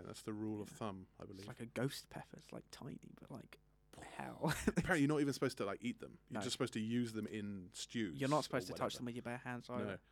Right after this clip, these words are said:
Speaker 1: I made a chutney once with, I believe it was ghost chilies or what do they call it, Scotch bonnet.
Speaker 2: Ooh.
Speaker 1: Same, same.
Speaker 2: Ruthless.
Speaker 1: Sort of similar. I
Speaker 2: Yeah.
Speaker 1: think it might be ever so slightly different. Um,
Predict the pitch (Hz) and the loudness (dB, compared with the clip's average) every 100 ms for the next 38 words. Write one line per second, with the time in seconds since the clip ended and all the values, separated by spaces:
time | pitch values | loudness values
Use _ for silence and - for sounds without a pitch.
0 | - - 120 113 110 - 92 107 98 85 | -10 -4 2 2 2 0 0 -2 -4 -8
1 | - - 107 101 - 104 107 113 104 92 | -12 -6 -2 -2 -4 -4 0 0 -2 -4
2 | - 92 - 101 90 87 - - - 107 | -4 -6 -4 -4 -4 -6 -14 -16 -6 -2
3 | 101 98 92 95 98 101 - - - - | -2 -2 -2 -4 -4 -6 -10 -20 -20 -20
4 | - _ - 117 113 107 - - - - | -20 _ -2 -2 0 -2 -2 0 -2 -2
5 | 117 107 82 - 123 117 - - - - | -2 -2 -2 -6 -4 -4 -6 -20 -16 -2
6 | 127 117 120 107 98 117 131 - - - | 0 2 2 0 -2 -4 -6 -8 -16 -12
7 | - 135 95 - 104 80 85 113 95 107 | 2 4 4 0 -6 -6 -4 -4 -2 -2
8 | 98 98 - - 76 98 - - - - | -2 -6 -8 -6 -6 -6 -12 -20 -20 -20
9 | - 104 104 101 | -6 -2 0 -2